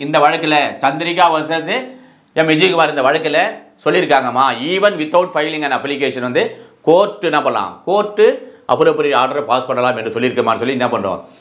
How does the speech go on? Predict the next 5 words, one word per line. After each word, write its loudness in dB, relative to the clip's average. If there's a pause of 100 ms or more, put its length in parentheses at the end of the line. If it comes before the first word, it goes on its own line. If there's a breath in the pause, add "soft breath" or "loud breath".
(240 loud breath)
நீங்கள் 4 (680)
இவ்வாறு 2 (280)
உங்கள் -2
நீதிமன்றத்தில் -2
உங்களுக்கு 2